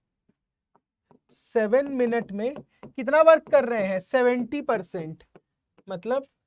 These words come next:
this thing, ठीक। तो दस ठोक जो एक्स पाइप हैं वो एक मिनट में कितना वर्क करेंगे, ठीक। सेवन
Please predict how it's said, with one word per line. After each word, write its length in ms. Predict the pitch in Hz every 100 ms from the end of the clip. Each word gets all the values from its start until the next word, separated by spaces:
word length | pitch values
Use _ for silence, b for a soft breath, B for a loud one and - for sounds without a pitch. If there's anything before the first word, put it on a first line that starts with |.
| -
this 220 | 185 202
thing, 180 | - 139 - _ _ _ _ _ _ _ _ _
ठीक। 180 | - 226 _ _ _ _ -
तो 160 | -
दस 500 | 269 160 147 277 302 -
ठोक 240 | 311 311 247
जो 200 | 277 294
एक्स 260 | 277 - -
पाइप 300 | 262 254 247
हैं 240 | 233 180 - - - _ _ _ _ _ _ _ _ _ _ _ _
वो 400 | 170 262 247 160 - - _ _ -
एक 280 | 208 269 294
मिनट 260 | 294 285
में 120 | 285 294
कितना 260 | 294 294
वर्क 220 | 302 294 -
करेंगे, 420 | 247 196 170 156 156 _ _ _ -
ठीक। 180 | 269 - _ _
सेवन 340 | - 247 247